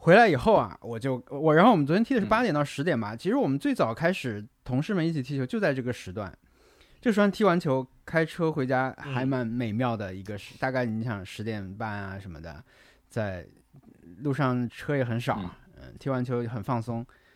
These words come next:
Speaker 1: 很舒适啊。
Speaker 3: 嗯。
Speaker 1: 然后踢完球回来以后，我又看了一场阿森纳的比赛，所以，所以昨天密度很高的这种
Speaker 2: 对。
Speaker 1: 事件连在一起。而且昨天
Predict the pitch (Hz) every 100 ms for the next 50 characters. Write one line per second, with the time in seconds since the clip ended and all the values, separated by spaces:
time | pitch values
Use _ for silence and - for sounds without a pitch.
0 | _ _ 110 104 123 127 101 95 101 87
1 | - - - - 131 190 214 233 208 180
2 | 175 135 139 120 95 110 107 - 123 117
3 | 120 98 120 123 117 98 92 107 90 -
4 | 127 - - 151 113 165 151 151 165 170
5 | - - - 127 196 226 190 208 160 127
6 | 110 147 156 160 131 135 127 117 101 104
7 | 87 - - - 165 131 139 123 107 120
8 | 120 117 - 92 76 160 185 160 190 208